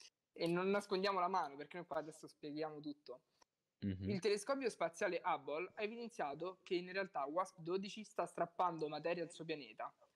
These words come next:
Speaker 1: Insomma, lo sta sm-, eh, sbranando e
Speaker 2: Sì,
Speaker 1: finirà
Speaker 2: sta
Speaker 1: per
Speaker 2: succhiando,
Speaker 1: divorarlo.
Speaker 2: esatto, ok.
Speaker 1: È un fenomeno di cannibalismo cosmico piuttosto raro, perché avviene fra una stella e un suo pianeta.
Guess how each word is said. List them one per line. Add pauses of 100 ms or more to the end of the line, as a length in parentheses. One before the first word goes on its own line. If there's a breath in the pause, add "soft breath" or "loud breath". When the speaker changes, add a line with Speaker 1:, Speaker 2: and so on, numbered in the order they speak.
(140)
Speaker 1:
Insomma,
lo
sta
sm-,
eh,
sbranando
e
Speaker 2:
Sì,
Speaker 1:
finirà
Speaker 2:
sta
Speaker 1:
per
Speaker 2:
succhiando,
Speaker 1:
divorarlo.
Speaker 2:
esatto,
ok.
Speaker 1:
È
un
fenomeno
di
cannibalismo
cosmico
piuttosto
raro,
perché
avviene
fra
una
stella
e
un
suo
pianeta.